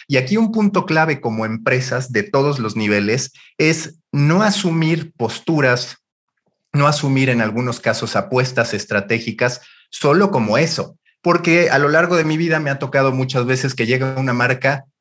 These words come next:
y nos decía a nosotros en aquel momento como medio de comunicación con Juan Fútbol que lo fundé, que nos decían, "¿Sabes qué? Que quiero activar patrocinio de la Copa América porque resulta que,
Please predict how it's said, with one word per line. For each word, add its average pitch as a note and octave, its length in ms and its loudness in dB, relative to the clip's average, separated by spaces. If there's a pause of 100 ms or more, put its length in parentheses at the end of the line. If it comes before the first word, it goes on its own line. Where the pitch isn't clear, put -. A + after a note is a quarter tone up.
y A2 100 -2
nos G#2 160 0
decía G2+ 560 -2
a F#2+ 120 -4
nosotros A2 500 -2
en G2 80 0
aquel A#2 240 0
momento A2+ 400 -2
como F#2+ 180 0
medio G#2 280 2
de F#2+ 100 -2
comunicación G2 580 -2
con F2+ 140 -6
Juan A2 200 -2
Fútbol G2+ 380 -2
que F#2+ 100 -2
lo F2+ 100 0
fundé, A2 480 -6 (360)
que C#3 100 -2
nos C3 100 0
decían, C#3+ 300 0
"¿Sabes F3+ 320 2
qué? G#3 300 -2 (160)
Que C#3 140 0
quiero F3+ 180 2
activar E3+ 600 0 (100)
patrocinio D3+ 580 0
de C#3 100 2
la A#2 160 2
Copa D3+ 240 0
América F#3+ 560 0 (960)
porque D#3 280 2
resulta E3+ 540 0
que, C#3 580 0